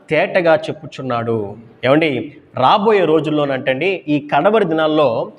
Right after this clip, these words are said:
మరి కొందరు అబద్ధికుల వేషధారణ వలన, ఎవరైతే ఆ యొక్క గొర్రె చర్మము కప్పుకున్నటువంటి తోడేళ్ళ వంటి వారు ఉన్నారో, ఆ యొక్క అబద్ధికుల వేషధారణ వలన మోసపరుచు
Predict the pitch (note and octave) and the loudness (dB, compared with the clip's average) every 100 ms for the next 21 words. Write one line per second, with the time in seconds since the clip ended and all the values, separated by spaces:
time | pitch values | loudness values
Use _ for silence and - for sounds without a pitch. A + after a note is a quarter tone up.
0 | _ C3 C3 - E3+ G#3+ G#3+ G3+ C3 - | _ -6 -6 -2 0 2 4 4 2 -6
1 | - B2+ C#3+ A#3+ G3 E3+ A3 A3 G3+ F#3 | -6 0 2 2 0 0 0 2 0 2
2 | D3 D#3 - G3 D#3+ E3 E3+ E3 D#3+ D3+ | 2 2 0 -6 0 2 2 0 0 0
3 | D3+ C#3 - - - _ _ _ _ _ | 2 -2 -4 -12 -20 _ _ _ _ _
4 | _ _ _ _ _ C#3+ F3 G3+ G3 G3+ | _ _ _ _ _ 0 0 0 0 2
5 | F#3 C3 - C#3+ D3+ D3+ C3 D3+ F#3+ G#3+ | 2 0 -2 -2 0 -2 0 0 2 2
6 | G3 F3+ F3+ F3 E3 D#3 E3 E3 D#3 D3+ | 2 0 0 0 0 -2 -2 0 0 2
7 | D#3 D#3 E3 F#3 F3+ E3 D#3+ D3+ C#3+ C#3+ | 0 2 4 4 4 2 2 0 0 0
8 | C#3 C#3+ A2+ C#3+ - - - B2+ B2+ A#2+ | 2 2 0 -4 -12 -8 -2 0 0 -6
9 | - C3+ F#3+ F#3 D3 G3+ G3+ F3+ B2+ C#3 | -2 0 2 0 0 2 4 2 4 0
10 | F#3 G#3+ F3 F3+ F3+ E3+ D#3 D3+ D3 B2+ | 0 -2 0 0 2 0 0 2 0 0
11 | - - B2 C3+ G3+ - G3+ G3 F3 F3+ | -6 -10 0 2 2 2 0 0 0 -2